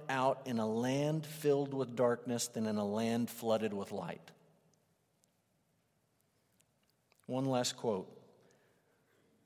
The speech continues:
"There are no closed countries if you don't expect to come back."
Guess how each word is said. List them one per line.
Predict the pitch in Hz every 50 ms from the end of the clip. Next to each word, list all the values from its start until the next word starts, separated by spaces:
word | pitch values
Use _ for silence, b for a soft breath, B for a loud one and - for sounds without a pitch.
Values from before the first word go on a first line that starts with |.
| _
"There | 127 123 120
are | 120 120
no | 127 139 156
closed | - - - 151 143 143 135 - -
countries | - 139 131 123 - - 120 113 107 110
if | 113 104 -
you | 117
don't | 107 107 120 117 120 120 113 -
expect | - 113 - - - - 113 104 - - -
to | -
come | - - 113 101 92 90
back." | 92 92 - - - -